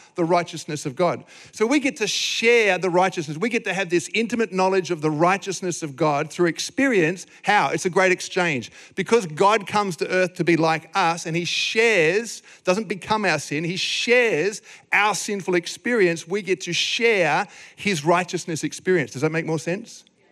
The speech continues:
Yep. That's what we're trying to say here. So what is this righteousness that we have become or that we get to share?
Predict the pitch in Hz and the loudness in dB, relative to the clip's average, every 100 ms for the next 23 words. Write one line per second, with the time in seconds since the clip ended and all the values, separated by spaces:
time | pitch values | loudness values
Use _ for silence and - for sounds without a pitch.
0 | _ _ 143 196 - _ - - - 180 | _ _ 0 0 -4 _ -20 -18 -2 0
1 | 220 196 170 185 175 - 160 160 151 113 | 2 2 2 0 0 -2 -2 -2 -2 -4
2 | 98 - - - 202 202 294 349 294 247 | -8 -20 -20 -2 2 2 4 4 2 0
3 | 160 175 202 247 247 220 - 175 180 - | -2 2 4 2 -2 -6 -2 -2 -2 -2
4 | 180 170 160 190 196 196 185 135 170 170 | -2 -2 2 4 4 0 -4 -2 -2 -2
5 | 139 170 165 143 - - 202 139 127 190 | -4 -4 -4 -2 -2 0 0 0 -2 -4
6 | 202 - - 165 170 165 170 165 160 156 | -8 -14 0 2 2 2 0 2 0 0
7 | - 156 151 147 _ - - - - 226 | 0 2 2 0 _ -14 -10 -6 -4 -2
8 | 147 107 113 | -2 -4 -10